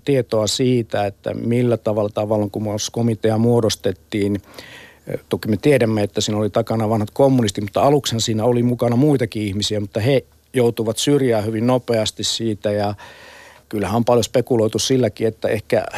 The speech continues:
jotain valmistelua oli tehty tämän, ää, vallankaappauksen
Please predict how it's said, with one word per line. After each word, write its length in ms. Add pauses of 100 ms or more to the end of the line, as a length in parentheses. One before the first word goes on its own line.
(160)
jotain 380
valmistelua 560
oli 260
tehty 340 (120)
tämän, 360
ää, 380
vallankaappauksen 1120